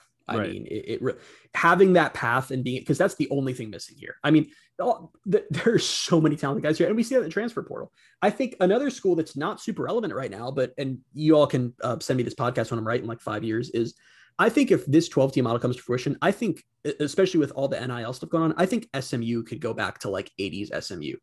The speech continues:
Speaker 2: Yeah,
Speaker 1: I mean,
Speaker 2: no, I
Speaker 1: Dallas is just talent rich as
Speaker 2: <laughs> I
Speaker 1: hell.
Speaker 2: don't disagree.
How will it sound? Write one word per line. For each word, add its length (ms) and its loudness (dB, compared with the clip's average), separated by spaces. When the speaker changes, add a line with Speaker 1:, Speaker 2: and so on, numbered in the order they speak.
Speaker 2:
Yeah, 260 -2
Speaker 1:
I 40 6
mean, 180 6
Speaker 2:
no, 80 -4
I 20 -4
Speaker 1:
Dallas 420 4
is 140 0
just 320 -6
talent 440 2
rich 180 -2
as 160 -6
Speaker 2:
<laughs> 20 -16
I 60 -2
Speaker 1:
hell. 80 0
Speaker 2:
don't 160 0
disagree. 500 -4